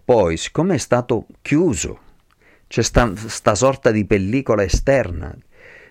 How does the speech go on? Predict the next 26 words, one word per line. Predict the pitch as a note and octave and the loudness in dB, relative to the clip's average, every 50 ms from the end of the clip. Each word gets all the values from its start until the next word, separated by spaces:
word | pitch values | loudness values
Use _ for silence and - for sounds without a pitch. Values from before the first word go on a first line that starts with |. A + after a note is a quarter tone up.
| _ _ | _ _
assorbe | - - A#2+ - - C3+ B2 A#2+ A2+ B2+ C3 | -8 -6 -4 0 0 0 0 2 2 0 0
meno. | A#2+ F#2 D#2 D2+ D2+ F#2 - - - _ _ _ _ _ _ _ _ - | 0 0 -4 -6 -8 -12 -14 -18 -20 _ _ _ _ _ _ _ _ -14
Assorbendo | G2 - - C3 B2+ B2 B2+ D3+ D3+ D3 C#3+ E3 E3+ | -12 -6 -2 -2 -2 0 0 0 0 0 0 -2 0
meno | D#3 C#3 C3 B2+ C3+ D3+ - - | 0 0 0 0 -2 -4 -4 -6
impiega | - C3+ B2+ - D3 C3+ B2 A2+ | -8 -10 -6 -4 -2 -2 -2 -2
un | G#2 | -2
po' | - A#2+ | -2 -4
di | A#2 B2 A#2+ | -4 -4 -4
più | - G#2+ G2 E2 | -4 -4 -4 -4
a | D#2 | -6
cuocere. | - - - - G#1+ - - _ _ _ _ _ _ _ _ _ _ _ _ _ _ _ _ _ _ _ _ _ | -6 -8 -10 -10 -10 -12 -14 _ _ _ _ _ _ _ _ _ _ _ _ _ _ _ _ _ _ _ _ _
Giusto, | - - G2+ A2+ C3 B2 G#2 - G2 | -10 -4 0 0 0 0 -2 -4 -6
sbagliato | F#2 F2 F2+ F2+ F#2 G2+ G#2 G#2+ A2+ F#2+ E2+ - - | -6 -4 -4 -4 -2 -2 -2 -2 -2 -4 -6 -8 -8
e | |
così | - G#2 G#2+ C3 G3 A3 | -6 -4 -4 -4 -4 -6
via, | A3 - - - - | -4 -6 -6 -6 -6
poi | - - - - - - _ - - - C2 C2 C2+ C2+ - - - - - - _ _ - | -6 -6 -8 -8 -10 -18 _ -18 -18 -18 -16 -18 -18 -20 -20 -20 -20 -20 -20 -20 _ _ -6
Parzialmente | - E2+ - - G2 F2+ E2 F2 G#2 G#2 G2 F2 - C#2+ | -6 -6 -4 -2 -4 -2 -2 -2 -2 -4 -4 -4 -6 -6
dipende | C#2+ D#2 D2+ F2 F2 D#2 C2+ D2 | -6 -4 -4 -4 -4 -4 -4 -4
anche | E2 F2+ F#2 - D2 C#2 | -2 -4 -4 -4 -6 -6
sempre | E2 F2+ F2 D#2 - C#2 C#2+ | -4 -4 -6 -4 -6 -6 -6
dalla | D2 D2 D2 C#2+ | -6 -6 -4 -4
varietà | C#2 D2+ D#2+ D#2 D2+ D2+ F#2 E2+ | -4 -4 -4 -4 -2 -2 -2 -2
di | C#2+ D2 D2+ | -2 -4 -6
riso | E2+ F#2+ F#2 D#2 D2+ D2 | -4 -4 -4 -4 -4 -4
che | C#2+ C#2+ D#2+ | -6 -6 -8